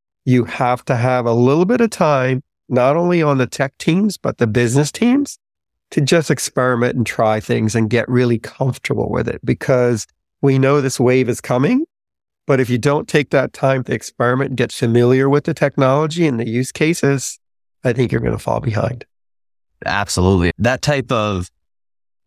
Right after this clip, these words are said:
Speaker 2: culture, really, 'cause I think it is, being supportive of that is, is rooted in the culture of an organization. Crucial to innovation, we all know you have to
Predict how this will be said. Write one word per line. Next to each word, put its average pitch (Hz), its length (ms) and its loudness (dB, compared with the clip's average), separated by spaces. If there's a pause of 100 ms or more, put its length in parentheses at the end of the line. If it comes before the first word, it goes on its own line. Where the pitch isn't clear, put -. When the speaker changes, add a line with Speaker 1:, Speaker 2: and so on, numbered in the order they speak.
(120)
Speaker 2:
culture, 92 760 0
really, 87 280 2
'cause - 140 -4
I 104 80 -4
think 117 240 -4
it 98 140 0
is, 90 600 -2 (460)
being 120 220 2
supportive 107 560 -2
of 82 140 0
that 87 260 -2
is, 82 180 -4
is 82 240 -2
rooted 87 500 0
in 95 220 0
the 85 80 2
culture 98 400 -2
of 80 100 -2
an 85 100 2
organization. 82 920 0 (720)
Crucial 92 760 0 (120)
to 87 200 0
innovation, 85 1040 0
we 90 160 0
all 87 180 0
know 87 200 2
you 78 160 2
have 90 320 -4
to 78 400 -2